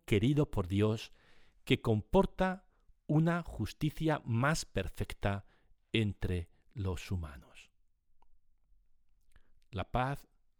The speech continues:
cierro comillas, la paz no es solo la ausencia del conflicto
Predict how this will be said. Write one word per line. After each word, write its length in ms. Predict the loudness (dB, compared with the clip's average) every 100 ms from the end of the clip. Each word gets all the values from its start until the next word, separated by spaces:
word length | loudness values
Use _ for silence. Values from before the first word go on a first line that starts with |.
| _ -20 -20 -14
cierro 180 | -8 -6
comillas, 480 | -4 -4 -4 -8 -14 -20 -20 -20 -20 -20 _ _ _ -8
la 240 | 2 2 4
paz 420 | 4 4 -2 -10 _ -20 -8
no 220 | -2 0
es 160 | 0 -2
solo 280 | -4 -2 0
la 80 |
ausencia 560 | -2 -4 -6 -6 -6 -8
del 180 | -8 -8
conflicto 680 | -10 -10 -12 -14 -14 -16